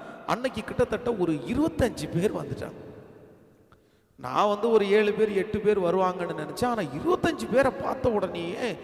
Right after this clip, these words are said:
எனக்கு, "ச்சே, இத்தனை பேர் அப்போ வந்து கணவன் இல்லாமல் இருக்கிறார்களா, கணவனால் கைவிடப்பட்டிருக்கிறார்களா, மனைவி இல்லாம இருக்கிறாங்களா இவங்கள?" அப்படின்னு சொல்லி, அடுத்த வாரம் திருச்சபையில வந்து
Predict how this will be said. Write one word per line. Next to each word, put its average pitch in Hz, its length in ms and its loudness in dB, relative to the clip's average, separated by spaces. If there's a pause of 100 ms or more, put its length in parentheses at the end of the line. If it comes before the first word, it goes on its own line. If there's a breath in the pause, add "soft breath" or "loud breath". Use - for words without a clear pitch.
(280 loud breath)
எனக்கு, 196 380 0 (100)
"ச்சே, 254 80 4
இத்தனை 302 720 -2
பேர் 277 300 2
அப்போ 233 380 4
வந்து 262 340 -2 (320 loud breath)
கணவன் 247 400 2
இல்லாமல் 202 520 0
இருக்கிறார்களா, 185 680 0
கணவனால் 220 520 0
கைவிடப்பட்டிருக்கிறார்களா, 196 1160 2 (280 loud breath)
மனைவி 254 300 0
இல்லாம 220 360 0
இருக்கிறாங்களா 185 440 0
இவங்கள?" 165 380 0
அப்படின்னு 180 260 -6
சொல்லி, 156 680 -4 (680 loud breath)
அடுத்த 247 300 6
வாரம் 202 420 6
திருச்சபையில 170 580 0
வந்து 156 580 0